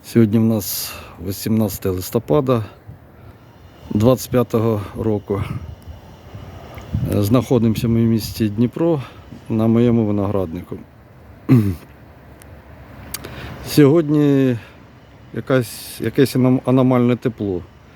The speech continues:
Сімнадцять градусів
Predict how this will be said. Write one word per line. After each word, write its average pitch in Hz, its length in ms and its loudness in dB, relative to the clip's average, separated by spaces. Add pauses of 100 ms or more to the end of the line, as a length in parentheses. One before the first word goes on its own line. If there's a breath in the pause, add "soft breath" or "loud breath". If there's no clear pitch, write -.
(640 loud breath)
Сімнадцять 120 760 2 (580 loud breath)
градусів 113 720 2